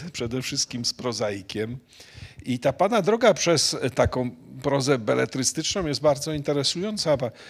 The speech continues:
e, bo to i, i taka rozłożona na dość, e, dalekie od siebie etapy. Pamiętam, kiedy w, e, roku dwutysięcznym bodaj ukazały się,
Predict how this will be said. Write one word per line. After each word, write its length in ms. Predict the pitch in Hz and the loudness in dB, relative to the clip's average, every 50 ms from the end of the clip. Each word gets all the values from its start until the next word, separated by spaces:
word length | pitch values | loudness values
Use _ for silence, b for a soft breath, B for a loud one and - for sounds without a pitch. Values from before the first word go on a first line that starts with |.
| B B B B B B B | B B B B B B B
e, 840 | - 101 107 110 113 104 101 98 - - - - - 95 110 104 104 95 | -6 -4 -2 -2 -2 -2 -4 -6 -6 -8 -8 -10 -10 -10 -8 -8 -8 -6
bo 160 | 90 107 104 | -6 -6 -6
to 200 | - - 127 - | 0 0 0 0
i, 260 | - 127 120 117 - | 0 -4 -6 -4 -4
i 40 | 123 | -2
taka 280 | - 139 135 - 139 139 123 | 0 0 0 2 0 -2 -2
rozłożona 680 | - 139 147 143 127 143 156 135 135 175 180 180 170 160 | 0 2 2 2 4 2 2 4 4 4 6 6 6 6
na 240 | 156 147 143 135 - - - | 6 6 6 4 2 -2 -8
dość, 480 | 147 131 160 156 139 120 117 120 123 - | -10 -4 -2 -2 -2 -2 -4 -6 -8 -12
e, 40 | - _ 123 - - - 131 135 139 143 143 143 127 123 135 139 127 117 - 120 | -16 _ -18 -14 -12 -12 -10 -8 -6 -6 -4 -4 -6 -6 -8 -10 -12 -14 -14 -12
dalekie 500 | 123 113 139 135 151 175 165 - - 156 | -2 2 4 6 6 6 4 6 4 4
od 120 | 151 135 - | 6 6 4
siebie 360 | - 165 156 139 147 131 131 | 2 2 2 2 0 0 0
etapy. 540 | 139 - - 151 - - - - 85 82 - - - - - B B B B B B B B _ | 0 2 2 2 2 0 -6 -10 -10 -10 -10 -12 -18 -20 -20 B B B B B B B B _
Pamiętam, 480 | - 107 117 127 127 123 - 123 117 | -4 -2 -2 -2 -4 -2 -2 -2 -2
kiedy 340 | 101 - 131 113 110 120 113 | -2 -4 -4 -2 -2 -2 -4
w, 260 | 113 - - - - - 117 90 107 107 107 98 95 90 101 107 110 107 95 | -4 -6 -12 -12 -10 -8 -6 -4 -4 -4 -6 -8 -10 -12 -12 -12 -10 -10 -6
e, 40 | 107 | -4
roku 360 | 110 107 104 - - 117 107 | -4 -4 -4 -4 -4 -4 -4
dwutysięcznym 840 | 90 95 104 107 - - 113 - - 190 220 214 - - 156 139 | -4 -8 -10 -10 -6 -6 -6 -4 -2 -4 -2 -4 -2 -2 -2 2
bodaj 280 | 120 131 120 110 120 117 | 2 2 4 4 2 2
ukazały 540 | 113 107 - - 110 101 113 110 113 117 113 | 2 0 0 0 0 2 2 0 0 0 -2
się, 260 | - - 123 117 107 | -2 -2 -2 -2 -2